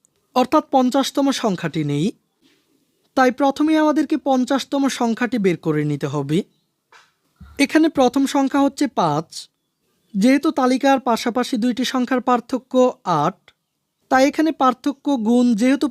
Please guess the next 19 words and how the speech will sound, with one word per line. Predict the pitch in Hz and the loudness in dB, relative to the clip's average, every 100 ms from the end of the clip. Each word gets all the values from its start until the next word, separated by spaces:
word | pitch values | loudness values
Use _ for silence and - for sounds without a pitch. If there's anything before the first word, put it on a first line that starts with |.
| 269 | 0
প্রথম | 240 269 254 262 | 0 0 -2 -2
সংখ্যা | 262 269 269 269 | -2 -2 -2 0
তাই | 262 269 - 190 151 | 0 0 -2 -2 -2
এক। | 170 _ _ _ _ _ _ _ _ _ | -2 _ _ _ _ _ _ _ _ _
এখন | 262 262 311 247 | -2 2 2 4
আমরা | 262 247 | 2 2
যদি | 262 262 220 | 2 2 2
আটের | 247 233 | 0 -4
সাথে | 254 233 262 262 - 247 | -4 -2 -2 -2 -6 -6
এক | 220 190 | -4 -2
গুণ | 175 160 | -2 -2
করি, | 147 156 - _ _ _ - | -2 -2 -4 _ _ _ -6
তাহলে | 254 277 294 | -2 2 2
আমরা | 285 285 294 | 2 2 2
পাই | 285 285 - 185 147 | 0 -2 -4 -2 0
আট। | 170 _ _ _ _ _ _ _ - | -2 _ _ _ _ _ _ _ -2
এখানে | 269 - 320 320 | -2 2 0 2
প্রথম | 262 247 269 - | 0 2 -2 0
সংখ্যাটি | 277 277 277 | -2 -2 -2